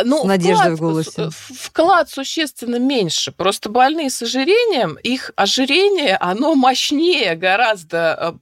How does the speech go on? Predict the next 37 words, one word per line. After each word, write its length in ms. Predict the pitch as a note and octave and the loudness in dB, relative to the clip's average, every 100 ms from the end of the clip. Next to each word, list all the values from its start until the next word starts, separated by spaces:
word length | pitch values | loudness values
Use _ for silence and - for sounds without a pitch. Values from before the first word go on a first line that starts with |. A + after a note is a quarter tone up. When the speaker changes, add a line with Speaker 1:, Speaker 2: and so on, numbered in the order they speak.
| - | -14
Speaker 1:
э, 20 | |
стимулирует 840 | - - A#3+ D4 D4 C4 G3 D#3+ | -8 0 2 2 2 2 0 0
развитие 500 | E3 F#3 G#3+ G3 - | 0 0 -2 -4 -4
сердечно-сосудистых 800 | D3 D#3 E3 D#3 E3 - E3 - | -4 -2 -2 0 -2 -2 -4 -4
заболеваний, 680 | D3 D3+ F#3 F3 A3+ F4+ B3+ | -4 0 0 2 2 2 0
нежели 380 | G3+ G#3+ G#3 F3 | 0 -2 -2 -4
какой-то 380 | D#3+ - F#3+ - | -4 -2 -2 -2
там 220 | - E3 | -2 -2
небольшой 400 | E3 D#3+ F3 F3 | -2 -2 -2 -4
уровень 280 | F3+ E3 D3+ | -4 -4 -8
эстрогенов, 560 | D3 D#3+ E3 G#3 B3+ - | -6 -2 0 0 -2 -4
который 320 | D3 G3 E3 | -4 -2 0
может 260 | E3+ E3 | 0 0
тоже 180 | - E3+ | -2 -4
синтезироваться 680 | E3 D#3 D#3+ D#3 D#3 C#3+ - | -4 -4 -2 0 0 -2 -2
жировой 380 | - D#3 D#3 D3+ | -2 0 -2 -2
тканью 360 | - E3 G3 | 0 0 0
из-за 120 | C#3 - | -4 -6
того, 120 | - | -8
что 220 | - - | -10 -12
ее 120 | - | -12
много. 240 | - - - - - - | -12 -14 -18 -20 -16 -4
Speaker 2:
А 120 | G3 | -4
что 240 | - - | -2 0
Speaker 1:
Вклад 140 | E4 E4+ | 2 4
Speaker 2:
за 60 | E4+ | 2
ис-, 40 | |
Speaker 1:
просто 220 | D4 - | 0 0
Speaker 2:
а 100 | E3+ | 2
Speaker 1:
очень 40 | A3+ | 2
Speaker 2:
что 80 | F3 | 0
за 60 | |
Speaker 1:
разный. 220 | E4+ E4 E4+ | 0 2 0
Speaker 2:
история 640 | - E4 D#4+ C#4 B3+ A#3 | 0 0 0 2 2 2
с, 180 | A3 - | -2 -2
э, 460 | A3+ A3+ A3+ A3+ G#3+ | 2 4 4 2 2
коррекцией 1000 | A#3+ A#3 B3+ B3 - - A3+ G#3+ G#3+ | 2 2 0 -2 -6 -2 2 4 2